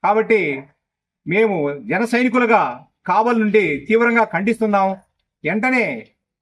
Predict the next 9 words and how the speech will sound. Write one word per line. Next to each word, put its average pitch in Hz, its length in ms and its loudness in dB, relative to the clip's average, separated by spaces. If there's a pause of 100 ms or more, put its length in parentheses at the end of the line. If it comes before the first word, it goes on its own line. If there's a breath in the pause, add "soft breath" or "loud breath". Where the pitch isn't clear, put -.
(100)
వారిపైన 220 720 0 (200)
ఎవరైతే 240 560 2
దోషులుగా 233 500 2
ఉన్నారో, 226 600 2 (240)
ఎవరైతే 226 800 0 (440)
వచ్చేసి 226 580 0
చేరాని 247 340 2
పనులు 240 260 0
చేశారో 220 680 2